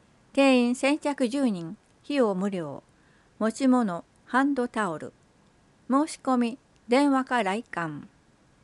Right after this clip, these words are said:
オカリナデュオコンサート。十月十五日日曜日午後二時から三時。出演、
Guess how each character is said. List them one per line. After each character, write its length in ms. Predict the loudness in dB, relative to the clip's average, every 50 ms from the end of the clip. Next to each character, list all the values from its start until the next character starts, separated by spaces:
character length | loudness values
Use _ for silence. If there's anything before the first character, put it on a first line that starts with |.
| _ _ _ _ _ _ _ _ _ _ _ _ _ _ _ _ _ _ _ _ _ _ _ _
オ 100 | -6 -4
カ 200 | 2 4 4 4
リ 140 | 4 2 2
ナ 240 | 2 2 0 -2 -2
デ 120 | 0 0
ュ 120 | 0 0
オ 40 | -2 -4
コ 160 | -2 -2 -2
ン 80 | -2
サ 220 | -2 -2 -4 -4 -4
ー 40 | -4
ト。 300 | -6 -8 -8 -8 -10 -12 _ _ _ _ _ _ _ _ _ _ _
十 200 | -6 -6 -4 -2
月 300 | -2 -4 -4 -2 -4 -2
十 180 | -2 0 0 2
五 140 | 2 2 2
日 320 | 2 0 -2 -4 -2 0
日 300 | 0 -2 -2 -4 -4 -2
曜 200 | 0 0 -2 -2
日 180 | -6 -8 -10 -12 _
午 140 | 0 2 2
後 140 | 2 0 -2
二 160 | -2 -2 -2
時 100 | -2 -6
か 140 | -6 -6 -6
ら 120 | -6 -6 -6
三 280 | -4 -4 -4 -4 -4
時。 180 | -8 -10 -16 -20 _ _ _ _ _ _ _ _ _ _ _ _ _ _
出 300 | -20 -20 -16 -4 0 2
演、 320 | 2 2 2 0 -4 -6